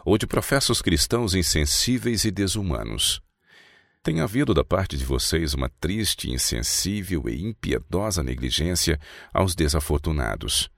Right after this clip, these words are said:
Vocês têm servido aos próprios interesses, sem consideração pelas grandes necessidades deles.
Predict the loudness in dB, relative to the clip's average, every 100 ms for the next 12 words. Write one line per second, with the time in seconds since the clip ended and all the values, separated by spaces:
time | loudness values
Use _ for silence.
0 | _ _ -20 -20 -2 0 2 2 0 2
1 | 2 2 2 0 2 0 2 0 2 2
2 | 2 2 2 4 2 2 2 0 -2 -20
3 | -6 -2 -2 0 0 2 2 2 2 2
4 | 0 0 0 2 0 0 0 0 0 0
5 | 0 2 0 2 -2 -2 -2 -2 0 0